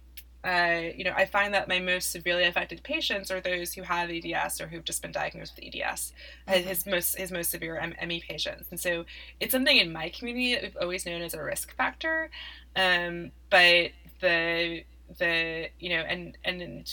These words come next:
Speaker 1: in the film, um, Whitney, Whitney, um, the young man who's, like, very, very severely ill, he does not have Ehlers-Danlos.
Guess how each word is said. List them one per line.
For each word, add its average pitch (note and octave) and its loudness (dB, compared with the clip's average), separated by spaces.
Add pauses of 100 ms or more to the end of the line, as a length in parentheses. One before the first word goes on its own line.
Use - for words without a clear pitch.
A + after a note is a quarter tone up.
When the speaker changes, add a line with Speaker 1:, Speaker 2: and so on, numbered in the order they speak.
(380)
Speaker 1:
in F#3+ -4
the E3+ -8
film, F3+ 0 (460)
um, E3+ -4 (220)
Whitney, F3+ -4 (1000)
Whitney, F#3 0
um, E3+ -4 (100)
the F3+ -6
young F3 0
man E3+ -2
who's, E3+ -8
like, F3 -6
very, E3+ -4
very E3+ -6
severely E3+ -4
ill, E3+ -4 (340)
he A#3+ -4
does B3+ -2
not G#3 4
have F#3+ 2
Ehlers-Danlos. E3+ -2